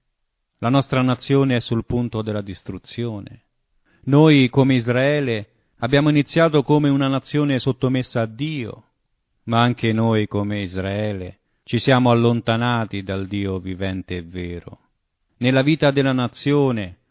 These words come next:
attraverso le sentenze dei tribunali e la legislazione che di fatto viene fuori dagli organi giudiziari,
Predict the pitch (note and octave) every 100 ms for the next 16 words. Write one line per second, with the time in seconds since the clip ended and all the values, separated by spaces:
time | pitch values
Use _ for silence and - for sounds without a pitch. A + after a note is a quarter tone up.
0 | _ _ _ _ - A#2+ C3+ C#3+ C#3 D3
1 | C3+ - B2+ B2 C3+ C3+ - B2 A#2+ A2+
2 | A#2+ A2 A2+ A#2+ C3 B2+ G#2+ F#2 - _
3 | _ _ _ _ A#2 B2+ B2+ B2 B2 A2+
4 | A#2+ A#2+ - C3 B2+ A#2+ - A2 A2 -
5 | B2 - A#2 A2 A2+ A2 - A#2 A2+ G#2+
6 | G#2+ A2 A2+ G#2+ G#2+ G#2+ G2 G#2 G2 -
7 | B2+ B2 A#2+ G2+ E2